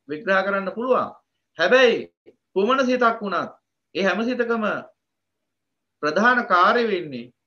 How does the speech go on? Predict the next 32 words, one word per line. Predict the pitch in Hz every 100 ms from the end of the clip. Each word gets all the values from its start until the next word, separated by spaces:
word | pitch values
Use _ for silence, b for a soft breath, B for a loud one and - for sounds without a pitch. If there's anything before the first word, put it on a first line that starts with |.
| _ _
ඒ | 143
චිත්තේ | - 180 180 220 208
කාර්ය | 175 190 247 214
වෙන්නේ | 175 151 143 139 _ _ _ _
අරමුණක් | 147 208 269 262 214
දැන | 190 156
ගැනීම. | 131 110 92 - _ _ _ _ _ _ _ _ _ _
මේ | 143 156
දැනෙන | 160 175 254 262
ස්වභාවයට | 220 220 233 262 254 247
තමයි | 254 254
සිත | 226 208
කියන්නේ. | 208 190 175
මේ | 175 160
දැනෙනවා | 180 247 262 226
යමක් | 185 165 -
අපට. | 120 104 101 _ _ _
දැන් | 143 175
මේ | 185
වෙලාවේ | 190 190 202 208
ජීවත් | 156 185 196 196
වන | 214 220
බව | 262 247
දැනෙනවා. | 170 220 240 123 - _ _ _ _ _ _
ඒ | 202
මේ | 202 208
වෙලාවේ | 240 240 202
සිත | 208 240 214 - -
උදා | 156 208 226
වෙලා | 214
පවතින | 214 202 196 196
නිසා. | 170 160